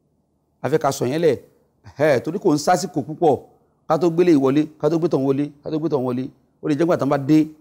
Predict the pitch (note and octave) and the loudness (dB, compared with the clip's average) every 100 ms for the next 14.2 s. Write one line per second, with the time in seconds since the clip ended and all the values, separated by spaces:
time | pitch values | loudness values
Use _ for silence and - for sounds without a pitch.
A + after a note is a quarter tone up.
0 | _ - D3+ C#3+ - B2 C3 C3+ C3 A#2 | _ -8 -6 -8 -8 -4 -2 -2 -4 -8
1 | G#2+ - _ - B2+ A#2+ A2 B2 A#2+ A#2+ | -10 -14 _ -20 -10 -10 -8 -8 -6 -6
2 | A2+ A2 A2 G#2 _ _ _ _ _ - | -4 -4 -6 -12 _ _ _ _ _ -6
3 | B2 C3+ - C#3+ D3 D#3+ E3+ - C3 A2 | -2 -2 -4 -2 2 2 0 -2 -2 -2
4 | C3 - _ - B2 B2 E3 C3+ D3 D#3 | -6 -8 _ -10 -4 0 2 2 0 2
5 | D3+ A#2+ A#2 D3 E3+ C#3 A#2+ D3+ F#3 E3 | 2 2 2 4 4 2 0 0 2 0
6 | - C3 E3 D3+ G3 G3+ G3 E3+ F3 F#3+ | 0 -2 -2 0 2 4 2 2 0 0
7 | C#3+ D3+ D3 C#3 C3+ B2+ D3+ C#3+ C3 D3+ | 0 -2 -2 -4 -6 -6 -6 -4 -4 -4
8 | D#3+ A2 _ _ C3 C3+ C3 F3+ F3+ E3+ | -6 -10 _ _ -4 -2 -2 -4 -4 -6
9 | F3+ F#3 E3+ F#3+ E3 C#3+ D3 C#3+ C#3 B2+ | -2 0 0 0 -2 -2 0 -2 -2 -8
10 | B2+ - _ - E3 C3 - _ _ _ | -10 -16 _ -2 0 0 -6 _ _ _
11 | _ E3 E3+ C#3+ E3+ D#3 F#3+ C#3+ C3+ D3 | _ 2 4 4 4 4 4 4 2 2
12 | B2+ - _ _ _ _ _ _ _ D3 | -2 -8 _ _ _ _ _ _ _ -6
13 | D#3 E3+ E3+ E3 C#3 D3 C#3+ B2+ C#3 C#3 | -4 -2 -2 0 0 0 0 0 0 -2
14 | A#2+ | -2